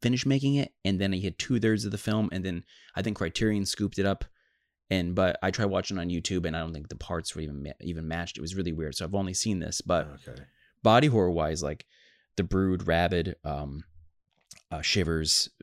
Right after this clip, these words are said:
Speaker 1: The Fly, you know, all those things that Cronenberg was trying to do, uh,
Speaker 2: Mm-hmm.
Speaker 1: Naked Lunch, they're fucking fantastic films. But to me, like, I think I've watched this more than those. And I know that's
Speaker 2: Mm-hmm.
Speaker 1: weird, but when I was, like, into Cronenberg and I met some people, I was like, "Oh, Cronenberg's, like, the fucking shit."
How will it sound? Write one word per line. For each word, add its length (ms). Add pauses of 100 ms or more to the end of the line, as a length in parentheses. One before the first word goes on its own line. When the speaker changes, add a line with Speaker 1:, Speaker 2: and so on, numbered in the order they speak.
Speaker 1:
The 80
Fly, 540 (360)
you 100
know, 80
all 120
those 180
things 260
that 280
Cronenberg 380
was 80
trying 220
to 60
do, 400
uh, 100
Speaker 2:
Mm-hmm. 320
Speaker 1:
Naked 220
Lunch, 460
they're 240 (340)
fucking 240
fantastic 480
films. 340 (600)
But 200
to 80
me, 160
like, 260 (300)
I 80
think 160
I've 100
watched 200
this 120
more 160
than 140
those. 400 (160)
And 120
I 40
know 100
that's 180
Speaker 2:
Mm-hmm. 80
Speaker 1:
weird, 320 (640)
but 180
when 120
I 100
was, 200
like, 240 (120)
into 300
Cronenberg 580
and 100
I 80
met 220
some 100
people, 260
I 40
was 60
like, 100
"Oh, 80
Cronenberg's, 480
like, 160
the 60
fucking 280
shit." 320